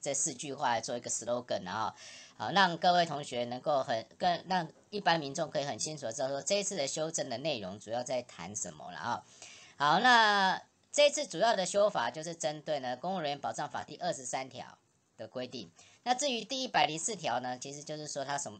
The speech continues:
是由考试院订定相关的规定，然后什么时候执行哈，这个比较不重要，重点是在于二十三条哈。好，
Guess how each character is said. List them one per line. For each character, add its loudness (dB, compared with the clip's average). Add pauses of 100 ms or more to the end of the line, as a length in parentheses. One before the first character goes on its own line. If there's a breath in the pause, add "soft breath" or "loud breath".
(120)
是 -8
由 -2
考 -8
试 -4
院 -6
订 -10
定 -8
相 -4
关 -2
的 -6
规 -2
定， -4
然 -4
后 0
什 -4
么 -10
时 -4
候 0
执 -6
行 -2
哈， -10
这 -4
个 -4
比 -10
较 -2
不 -14
重 -6
要， -2 (300 loud breath)
重 6
点 -4
是 -8
在 4
于 2
二 2
十 -6
三 -2
条 -10
哈。 4 (800)
好， 4